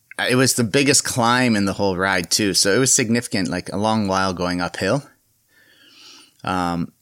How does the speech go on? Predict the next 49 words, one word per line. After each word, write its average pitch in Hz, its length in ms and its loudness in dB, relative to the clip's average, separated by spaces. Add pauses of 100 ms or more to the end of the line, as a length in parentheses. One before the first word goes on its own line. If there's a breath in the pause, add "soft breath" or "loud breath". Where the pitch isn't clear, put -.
(280)
so 127 140 0
it 156 60 4
was 214 120 4
pretty 285 200 2
difficult, 139 480 0
but - 360 0 (380)
I 127 120 2
mean, 135 100 4
at 131 140 2
that 143 160 2
time 139 240 2
it 131 40 2
was 113 120 2
still 139 180 2
early 123 300 4
in 117 60 4
the 110 60 2
ride 107 220 4
and 107 100 0
I 104 40 0
was - 80 0
still 127 180 0
feeling 123 260 2
pretty 104 200 -2
good. 104 280 2
It 104 60 2
was, 92 240 -2
um, 87 380 -4 (1400 loud breath)
I 90 140 -2
don't 78 140 -4
know. 73 100 -6
I 76 100 -6
don't 87 160 -4
even 82 140 -4
know 80 80 -4
what 76 100 -10
time 80 220 -6
it 82 80 -8
was, 82 180 -4
but 82 340 -6 (560)
I 87 140 -2
would 85 140 -4
say 85 680 -2 (1300 loud breath)
somewhere 104 460 -2
around 82 280 -2
noon 143 500 0
or 92 520 -6
just - 320 -2
slightly 98 460 -2